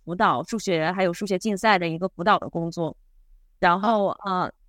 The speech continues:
对，入了加拿大之后呢，我又上了一个在 Waterloo，在滑铁卢大学上了一个，啊，它叫 Master for Mathematical Teachers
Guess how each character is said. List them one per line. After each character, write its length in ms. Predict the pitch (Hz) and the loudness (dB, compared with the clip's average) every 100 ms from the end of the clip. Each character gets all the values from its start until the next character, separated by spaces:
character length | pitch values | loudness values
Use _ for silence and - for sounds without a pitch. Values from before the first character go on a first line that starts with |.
| - | -6
对， 220 | 226 190 220 | 0 0 2
入 100 | 285 | 2
了 100 | 220 | 2
加 140 | 247 | 2
拿 60 | 254 | 4
大 180 | 262 | 2
之 100 | 233 | 0
后 180 | 254 302 | 0 2
呢， 160 | 240 190 | 2 2
我 140 | 170 | 0
又 300 | 170 196 196 - | -2 -2 -4 -10
上 340 | - - 226 | -10 0 2
了 80 | 190 | 2
一 60 | 165 | 0
个 160 | 202 | 2
在 140 | 180 190 | 2 2
Waterloo， 580 | 208 269 262 202 151 104 | 2 0 0 -2 -2 -2
在 120 | 196 | 0
滑 120 | 175 | 0
铁 120 | 220 | -2
卢 100 | 175 | -2
大 140 | 175 196 | 0 0
学 180 | 170 156 | 0 -4
上 180 | 208 | -2
了 60 | 185 | -2
一 80 | 156 | -4
个， 340 | 185 175 139 - | -2 0 0 0
啊， 180 | 160 | -2
它 80 | 175 | -2
叫 160 | 175 175 | 0 0
Master 400 | 196 - 220 202 | 0 -2 -2 -2
for 100 | 170 | -2
Mathematical 560 | 180 190 185 196 196 | -4 -4 -6 -6 -8
Teachers 600 | 185 196 - 165 - - | -2 -2 0 -4 -4 -14